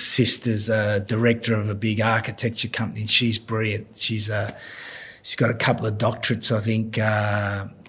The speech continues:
lectures at a university. So she's driven in her own way. My middle sister's driven by, by, she just bops around from one thing to the other. She's,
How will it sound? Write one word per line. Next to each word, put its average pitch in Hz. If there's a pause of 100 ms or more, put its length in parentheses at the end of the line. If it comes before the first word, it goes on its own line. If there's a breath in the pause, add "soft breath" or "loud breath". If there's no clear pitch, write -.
(320)
lectures 117
at 110
a 110
university. 110
So 113
she's 127
driven 117
in 110
her 113
own 120
way. 127 (240 loud breath)
My 127
middle 135
sister's -
driven 113
by, 107 (580 soft breath)
by, 107 (160)
she -
just 117
bops 117
around 110
from 110
one 110
thing 113
to 104
the 110
other. 110
She's, -